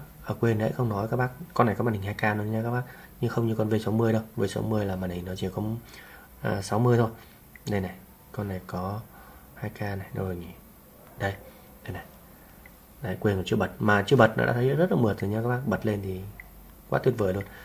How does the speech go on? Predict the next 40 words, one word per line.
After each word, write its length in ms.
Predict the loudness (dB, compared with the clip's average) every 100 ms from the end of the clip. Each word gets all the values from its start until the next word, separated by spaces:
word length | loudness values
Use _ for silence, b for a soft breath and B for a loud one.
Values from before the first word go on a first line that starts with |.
| B -16 2
Các 120 | 6
bác, 120 | 6 4 -8 -20 -4
em 140 | 4 8
bảo 120 | 8
đảm 120 | 6
cho 80 | 4
các 40 |
bác 120 | 6
là 80 | 4
khi 240 | 4 4 6
các 80 | 4
bác 100 | 2
đã 180 | 2 4
dùng 260 | 4 2 -4
cái 180 | -2
màn 120 | 2 2
hình, 200 | 0 -6 B B B -14
à, 400 | -6 -4 -4 -6 -4
một 120 | -2
trăm 140 | 0 2
hai 160 | 4
mươi 120 | 4 4
H 20 |
Z 200 | 4 4
rồi 220 | 4 4
ấy, 100 | 0 B B -20 -20 -20 -20 -20 -20 -18 0
mà 180 | 4 4
các 80 | 4
bác 140 | 4
quay 140 | 4 4
trở 120 | 4
lại 120 | -2 0
cái 100 | 0
màn 60 |
hình 120 | 0
sáu 140 | -2 0
mươi 180 | 2 2
H 40 |
Z 220 | 0 0
ấy, 80 | -2